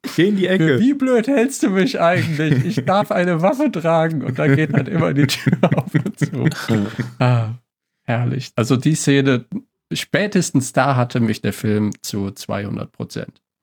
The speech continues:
Speaker 1: Ich mag tatsächlich das, das Spiel von Russell Crowe besser, weil das so, das ist nicht so überreizt, finde ich.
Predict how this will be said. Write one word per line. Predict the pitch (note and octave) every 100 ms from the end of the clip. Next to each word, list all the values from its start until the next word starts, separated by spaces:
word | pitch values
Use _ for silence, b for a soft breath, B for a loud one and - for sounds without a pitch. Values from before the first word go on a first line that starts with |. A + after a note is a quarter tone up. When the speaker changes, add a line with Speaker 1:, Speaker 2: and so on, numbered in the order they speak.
| _ _ _ _ _ _
Speaker 1:
Ich | - - D#3
mag | C#3 D3+
tatsächlich | D#3 - D3 D#3+ D#3 D#3 -
das, | - - C3 -
das | A#2+ A#2+
Spiel | - C#3+ G#3+
von | - D3
Russell | A#2 A#2+ - D3
Crowe | - A#2+ C#3+ A#2+ - _ _ _ -
besser, | F3+ - G2+
weil | G2
das | G2+ -
so, | A2+ A2 - b b _ _ _ _ _ -
das | A#2
ist | C#3 E3
nicht | D3
so | C#3+
überreizt, | C3 B2 B2 B2 D3 G#3 -
finde | - G2+ G2
ich. | F#2+ -